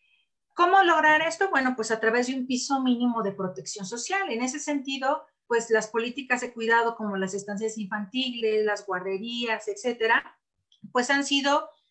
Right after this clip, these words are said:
eh, benéficas para la igualdad de las mujeres. Yo quiero mencionar algunas fortalezas que se han derivado de las políticas de conciliación trabajo y familia, como han sido fomentar la corresponsabilidad,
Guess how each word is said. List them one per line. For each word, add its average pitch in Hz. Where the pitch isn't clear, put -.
eh, 202
benéficas 240
para 196
la 202
igualdad 202
de 196
las 185
mujeres. 180
Yo 311
quiero 370
mencionar 277
algunas 277
fortalezas 226
que 220
se 226
han 220
derivado 214
de 214
las 185
políticas 196
de 190
conciliación 185
trabajo 208
y 214
familia, 254
como 247
han 294
sido 294
fomentar 233
la 254
corresponsabilidad, 202